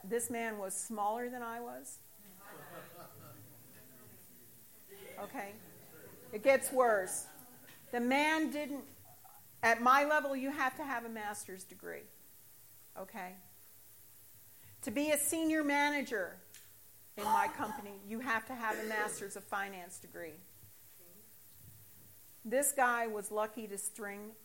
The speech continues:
together sixty units at a junior college.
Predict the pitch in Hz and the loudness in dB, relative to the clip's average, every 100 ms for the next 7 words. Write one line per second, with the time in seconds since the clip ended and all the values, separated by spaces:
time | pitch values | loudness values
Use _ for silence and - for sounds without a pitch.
0 | - - 185 196 190 185 - - 262 262 | -20 -14 -6 -2 0 0 0 2 0 0
1 | - 233 226 220 208 - 208 185 185 - | -6 -6 -4 -4 -6 -8 -2 0 0 -4
2 | - - 190 202 202 180 202 175 160 143 | -10 -6 -6 -4 -8 -6 -2 0 -2 -6
3 | - | -16